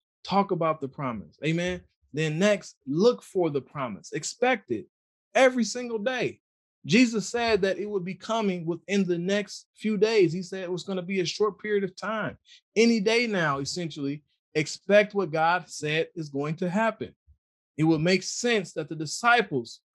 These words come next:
would be on the lookout for the promise, right? I know during that scene of the ascension that's coming up in a few verses after our chosen text today, we see them looking up as Jesus is taken, uh, away and taken up into heaven.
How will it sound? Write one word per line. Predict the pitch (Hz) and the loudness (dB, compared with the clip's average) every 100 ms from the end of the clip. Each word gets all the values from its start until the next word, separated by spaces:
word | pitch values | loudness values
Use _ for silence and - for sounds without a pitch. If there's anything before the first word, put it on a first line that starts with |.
| _ - | _ -2
would | 151 135 | 0 2
be | 180 | 4
on | 170 151 | 4 2
the | |
lookout | 139 151 139 120 85 _ _ _ _ _ _ | 0 -2 -2 -6 -6 _ _ _ _ _ _
for | - 170 | 4 4
the | 139 | 4
promise, | 127 156 143 113 98 | 0 0 0 -2 -6
right? | 143 156 143 | -2 0 0
I | 156 | -2
know | 165 180 170 - _ 131 | 0 0 -2 -8 _ -2
during | 165 156 | -2 -2
that | 143 | -4
scene | - 185 180 165 | -4 -2 -2 -2
of | 147 | -4
the | 139 | -4
ascension | - 214 202 165 | -2 -2 -2 -2
that's | 143 131 | -8 -8
coming | - 165 156 | -4 -2 -2
up | 147 143 | -4 -4
in | |
a | 135 | -8
few | - 151 | -6 -6
verses | 127 165 185 - 135 - _ _ | 2 4 4 0 -8 -12 _ _
after | 139 147 139 117 | -2 -2 0 0
our | 131 | 0
chosen | - 170 160 131 - | 0 -2 -2 -4 0
text | 208 220 - | 2 2 0
today, | 139 127 127 123 _ _ - | -6 -4 -6 -8 _ _ -2
we | 143 | 0
see | - 190 | 2 0
them | 170 170 139 131 | 2 0 0 0
looking | 180 175 160 139 | -2 -2 -8 -6
up | 156 175 127 - | 2 2 2 -4
as | 135 120 | -8 -2
Jesus | 131 165 143 | 4 4 2
is | 123 127 | -6 -10
taken, | - 165 165 156 135 - _ _ 135 | -4 0 0 -2 -10 -12 _ _ 0
uh, | 131 - | 2 0
away | 131 151 151 139 | -2 0 0 0
and | 127 | -6
taken | 160 156 147 143 | -6 -6 -6 -6
up | 147 143 | -6 -6
into | 127 120 | -10 -8
heaven. | 104 165 156 131 | 0 2 2 -2